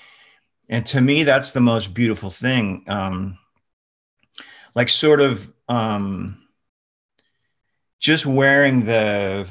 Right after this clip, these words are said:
the, the volunteer or the, you know, the, um, the community aspect of just paying attention to what's going on and paying attention to where the need is, and just to watching our fans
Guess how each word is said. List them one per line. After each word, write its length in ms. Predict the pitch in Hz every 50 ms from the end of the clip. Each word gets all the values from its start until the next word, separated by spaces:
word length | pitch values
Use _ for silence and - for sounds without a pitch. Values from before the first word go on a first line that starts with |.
| 95 - - _
the, 380 | 104 101 113 107 104 101 - - -
the 120 | 113 110
volunteer 1000 | 107 104 110 113 117 117 117 113 110 113 - - 127 120 120 117 117 117 117 113
or 220 | - - 104 104
the, 520 | 95 101 101 98 98 95 90 90 90 92 92 - - - _ _ _ _ _ _ _ _ _ _
you 120 | - 110 107
know, 200 | 101 95 95 92
the, 520 | 92 101 90 90 90 90 90 90 87 85 -
um, 600 | - 87 90 87 82 85 85 82 85 90 92 - _ _ _ _ _ _ _ _ _ _ _ - - _
the 80 | 123 123
community 600 | - - 131 127 127 131 135 139 127 127 123 -
aspect 680 | - 104 107 107 107 - - - 110 107 101 98 - 107
of 80 | 92
just 240 | 92 113 104 - -
paying 320 | - 143 135 127 127 127
attention 480 | 117 113 - 135 120 117 120 - 113 104
to 60 | 104
what's 240 | 101 104 104 101 -
going 340 | - 110 107 104 101 101 101
on 440 | 101 101 101 98 98 95 95 98 - _ _ _ _ _ _ _ _ _ _
and 140 | 90 101 107
paying 240 | - 123 123 127 117
attention 420 | 107 - 131 120 117 - - 107
to 100 | 113 110
where 160 | 110 113 110
the 120 | 101 107 101
need 380 | 101 104 104 110 113 113 101
is, 600 | 98 98 101 98 98 98 92 90 - - - - - _ _ _ _ _ _ _ _ _ _ _ _ _ _ -
and 120 | 107 107
just 160 | 117 131 131
to 80 | - 135
watching 460 | 117 110 117 123 135 - - 139 127
our 100 | 113 101
fans 640 | - - - 107 107 110 120 127 120 101 - -